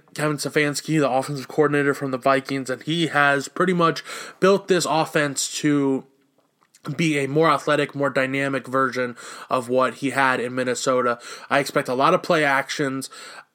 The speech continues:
uh, for Baker Mayfield, and then being able to air it out down the field with Odell and Jarvis Landry. They bring in Hooper from the Falcons, who's gonna be a safety valve, and Stefanski loves to use tight ends, and Baker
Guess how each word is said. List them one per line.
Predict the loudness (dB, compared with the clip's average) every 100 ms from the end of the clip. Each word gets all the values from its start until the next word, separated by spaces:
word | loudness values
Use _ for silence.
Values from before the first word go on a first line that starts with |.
| -2
uh, | 0 -2 -4
for | -6
Baker | -4 -2 0 0
Mayfield, | 0 -2 0 0 0 -2
and | -4 -2 -2
then | -2 0 -2 -4 -8 -12 -12
being | -4 -2
able | 0 -2
to | -2
air | 0 0
it | 2
out | 2 0
down | -2 -2
the | -4
field | -4 -2
with | -2 -4
Odell | -4 0 0 0 -2
and | -2
Jarvis | -2 -2 -6
Landry. | -6 -6 -4 -4 -4 -12 -16 -4
They | -2
bring | 2 2
in | 2 -2
Hooper | 0 2 4 2
from | 2 0 0
the | 0
Falcons, | 2 2 2 -2 -4
who's | -6
gonna | -4 -4
be | -2 -4
a |
safety | -4 -2 -2 -2 0
valve, | 2 2 0 -4 -14 -12 -10
and | -8
Stefanski | -6 -4 -4 -4 -8
loves | -2 2 2 0
to | -4
use | -2 -2
tight | -2 0 2
ends, | 0 -2 -6
and | -10 -4
Baker | -2 0 0 -2